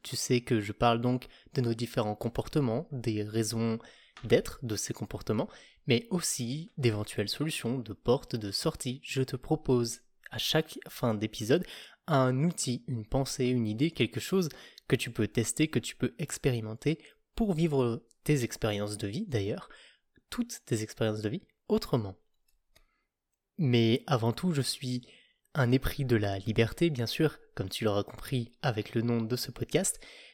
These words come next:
et il se trouve que je ne me sentais pas tout à fait libre, plutôt emprisonné par ce sujet des peurs et phobies, qui finalement me semble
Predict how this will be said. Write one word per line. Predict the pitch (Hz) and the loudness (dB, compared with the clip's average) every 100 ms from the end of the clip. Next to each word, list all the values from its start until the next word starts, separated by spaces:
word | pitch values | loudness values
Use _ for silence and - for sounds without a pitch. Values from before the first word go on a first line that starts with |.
| - | -2
et | 165 190 | -2 -2
il | 170 | -2
se | - | -2
trouve | 156 - 185 | -2 -2 -4
que | 135 | 0
je | - | 0
ne | 123 | 2
me | 127 | 2
sentais | - 123 135 | 0 0 0
pas | - 120 120 | 2 2 2
tout | - - | -2 -6
à | 127 | -4
fait | - 120 - _ - | 0 0 0 _ -2
libre, | 135 131 - - | 2 2 0 -4
plutôt | - - 110 - | -2 0 0 0
emprisonné | 123 - 113 113 131 | -4 -2 2 4 4
par | 151 110 | 2 -2
ce | - 117 | -2 -6
sujet | - 117 127 - - _ | -2 0 0 -2 -20 _
des | 120 107 | 0 2
peurs | - 131 139 117 | 4 4 4 2
et | 107 | 0
phobies, | - 117 160 - - - | 0 0 0 -10 -20 -16
qui | - 135 | -8 -6
finalement | 190 190 120 131 | 0 0 2 0
me | 165 | 0
semble | - 131 139 123 | -2 -4 0 0